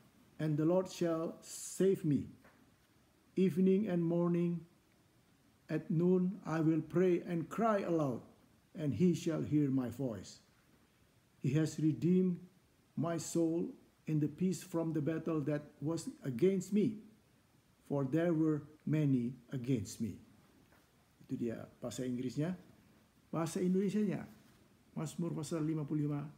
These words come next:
Di ayat tujuh belas. "Tetapi aku berseru kepada Allah, dan Tuhan menyelamatkan aku. Di waktu petang, pagi, dan tengah malam, aku cemas dan menangis.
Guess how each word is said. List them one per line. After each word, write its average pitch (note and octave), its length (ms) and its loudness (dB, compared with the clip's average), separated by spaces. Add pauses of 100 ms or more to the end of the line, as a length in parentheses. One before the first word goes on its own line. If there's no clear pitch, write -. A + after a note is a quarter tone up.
(160)
Di F3 160 -2
ayat F#3+ 240 -4
tujuh E3+ 240 -2
belas. D3 240 -4 (1900)
"Tetapi F#3 560 -2
aku F#3 240 -2
berseru G3+ 640 2
kepada F#3 400 -4
Allah, F#3+ 400 -4 (960)
dan E3+ 320 2
Tuhan G3 400 2
menyelamatkan F#3 720 -2
aku. E3+ 320 -2 (1600)
Di C#3+ 200 0
waktu E3+ 360 -2
petang, F#3 560 -4
pagi, F3+ 400 0
dan E3+ 320 -2
tengah E3 320 -4
malam, D3+ 440 -2 (680)
aku D#3+ 320 -6
cemas E3+ 480 -2
dan D#3 240 -2
menangis. F3 800 0